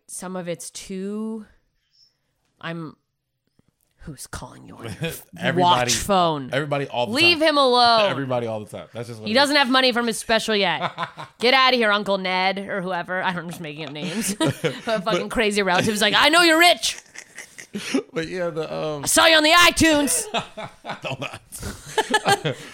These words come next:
Speaker 2: Uh, but yeah, the calendar thing, I, I, for me is the, I like seeing the, something about writing the date makes it real.
Speaker 1: Yes.
Speaker 2: Writing what's going on, like, writing it, you know, it's like
Speaker 1: It connects it in your brain.
Speaker 2: Yeah, and, and it creates a, a higher level,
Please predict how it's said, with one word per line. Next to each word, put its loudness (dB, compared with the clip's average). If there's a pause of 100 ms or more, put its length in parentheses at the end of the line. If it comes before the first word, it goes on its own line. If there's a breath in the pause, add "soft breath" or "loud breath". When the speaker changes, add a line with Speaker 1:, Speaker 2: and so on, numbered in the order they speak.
(140)
Speaker 2:
Uh, 0
but -2
yeah, 2
the -2
calendar -4
thing, -8
I, -4
I, -16
for -12
me -8
is -6
the, -6
I -8
like -6
seeing -10
the, -10
something -8
about -6
writing -8
the -12
date -8
makes -14
it -14
real. -16 (180 soft breath)
Speaker 1:
Yes. 2
Speaker 2:
Writing -2
what's -8
going -6
on, -8
like, -12
writing -8
it, -10
you -14
know, -12
it's -14
like -10 (160 loud breath)
Speaker 1:
It -10
connects -2
it -2
in -4
your -4
brain. -8
Speaker 2:
Yeah, -2
and, -4
and -6
it -6
creates -8
a, -10
a -8
higher -4
level, -6